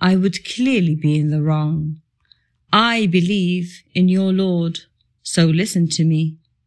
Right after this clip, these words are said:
He was told, "Enter the garden." So he said, "If only my people knew how my Lord has forgiven me and set me among the highly honored. After him,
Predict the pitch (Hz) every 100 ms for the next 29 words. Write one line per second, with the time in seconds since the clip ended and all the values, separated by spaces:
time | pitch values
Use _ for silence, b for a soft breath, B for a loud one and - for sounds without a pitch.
0 | _ _ _ _ _ _ 190 180 170 170
1 | - 156 160 160 165 - _ _ _ _
2 | _ - 170 165 165 - 160 160 156 151
3 | 151 160 170 160 165 _ _ _ _ _
4 | - - 156 156 160 147 160 156 175 _
5 | _ _ _ _ - 254 - - _ 226
6 | 269 262 190 160 160 160 165 165 - 180
7 | 185 175 170 165 160 156 160 _ _ _
8 | _ _ - 226 240 240 240 226 226 220
9 | 220 220 214 226 220 - 220 214 202 196
10 | 202 202 208 - B B B 240 247 -
11 | 254 - - 180 175 175 b b - 220
12 | 233 247 247 240 214 190 220 226 226 226
13 | 226 240 - 247 196 156 156 - _ _
14 | _ _ _ _ _ - 185 190 180 -
15 | 175 170 165 175 175